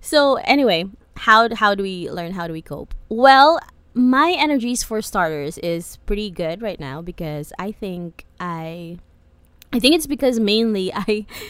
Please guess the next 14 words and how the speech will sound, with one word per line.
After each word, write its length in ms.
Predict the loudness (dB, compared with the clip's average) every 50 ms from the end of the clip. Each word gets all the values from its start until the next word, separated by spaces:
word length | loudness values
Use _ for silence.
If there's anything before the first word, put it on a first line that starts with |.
| -18 -20 -20 -20 -20 -20 -6 0
I 140 | 2 2 4
went 300 | 4 4 2 0 -2 -4 -4
on 300 | -4 -4 -4 -6 -8 -10 -10
a 360 | -8 -6 -6 -6 -8 -10 -12
sort 260 | -10 -10 -8 -8 -8
of 480 | -8 -10 -10 -14 -18 -20 -20 -20 -20 _ _ _ _ _ _ _ -20
stroll 680 | -14 -14 -12 -4 -2 0 0 2 0 -2 -4 -6 -8 -8 -8
or, 120 | -8 -6
like, 220 | -6 -8 -10 -8 -8
a, 320 | -8 -8 -8 -8 -12 -14 -18 -20 _ -14
a 120 | -12 -10
walk, 460 | -6 2 4 4 4 4 _ -8 -20 -20 _ _ _
right? 360 | -6 -6 -4 -4 -6 -8 -10 -8
Because 380 | -8 -2 2 2 2 2 0 -4